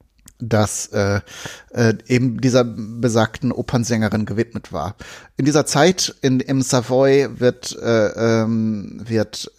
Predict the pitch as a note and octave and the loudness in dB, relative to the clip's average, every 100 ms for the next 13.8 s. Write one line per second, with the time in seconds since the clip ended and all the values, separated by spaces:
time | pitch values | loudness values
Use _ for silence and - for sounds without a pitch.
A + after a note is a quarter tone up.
0 | - - G#2+ G2+ G2+ F2+ - - - A#2 | -12 -2 0 0 0 -4 -8 -10 -4 -2
1 | A#2+ - B2 - A#2+ - A#2+ C3+ C#3 A#2 | -2 -2 -6 -4 -4 -4 -2 2 2 0
2 | - C3 C3 A#2+ A#2 A#2 A#2 A2+ - _ | -2 0 2 2 2 0 0 -2 -20 _
3 | A#2 - C3 C#3+ D3+ A#2+ - C#3 C3 C3 | -4 0 2 2 2 -4 -2 0 0 -2
4 | B2 A#2 - A2 G#2+ - A#2+ A#2+ A2 A#2+ | -2 -4 -4 -6 -4 -4 -2 -2 2 2
5 | A#2 A#2 A2+ A2 C#3 - - - - B2+ | 0 -2 -4 -4 -4 -6 -10 -10 -4 2
6 | A#2 B2 B2 - - - B2+ C3 C3 B2+ | 2 2 -6 -18 -20 -4 0 2 2 0
7 | C#3 C3+ C3 A#2 A#2+ - A#2 - C3+ B2+ | 0 0 2 0 -2 -2 -4 0 2 2
8 | B2+ - - B2 C#3 B2+ C3 C3 A#2 A#2+ | 2 -6 -4 -2 0 0 0 -2 -2 -2
9 | E3+ - - D3 C3 - - B2+ B2 A#2+ | 0 -2 -2 0 0 -2 0 4 4 2
10 | A#2+ A#2 A2+ E3+ E3+ D3 C3+ C3+ - _ | 0 -2 0 0 2 2 0 -2 -12 _
11 | _ A#2 A2 G2+ B2 B2 B2+ B2+ A2+ - | _ -2 0 -2 -4 2 4 4 0 -6
12 | A2 A#2 B2 B2 B2 A2+ A2 - _ A#2+ | -4 0 0 0 0 -2 -4 -8 _ -4
13 | A#2+ A2 A2 C3 B2+ C#3 C#3 | -2 -4 -4 -2 -2 -4 -8